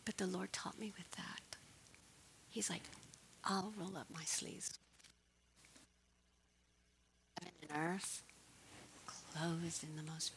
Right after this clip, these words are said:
beautiful garments, would roll up his sleeves for you to help you when you feel like, "Oh, I just feel so yucky." And you're not yucky to him. He loves you. He'll help you.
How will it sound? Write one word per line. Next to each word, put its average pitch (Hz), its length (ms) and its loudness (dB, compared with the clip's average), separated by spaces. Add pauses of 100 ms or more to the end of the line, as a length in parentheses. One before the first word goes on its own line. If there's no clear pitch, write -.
beautiful - 540 2
garments, - 680 -2 (1300)
would 185 240 4
roll 214 260 8
up 247 160 0
his 202 140 2
sleeves - 460 6
for - 160 0
you 165 240 -4 (880)
to - 80 6
help 170 680 4
you 185 80 -4 (760)
when 180 180 6
you 185 80 8
feel 180 260 6
like, 180 200 4 (140)
"Oh, 240 200 6
I 214 180 4
just - 260 2
feel - 140 2
so - 200 8
yucky." 214 880 2 (240)
And 247 120 -6
you're 254 120 -2
not 220 340 0
yucky 180 360 -2
to - 100 -4
him. 247 640 -6 (880)
He 214 200 8
loves 202 580 6
you. 247 100 -2 (180)
He'll 185 100 -2
help 190 680 0
you. 220 120 -2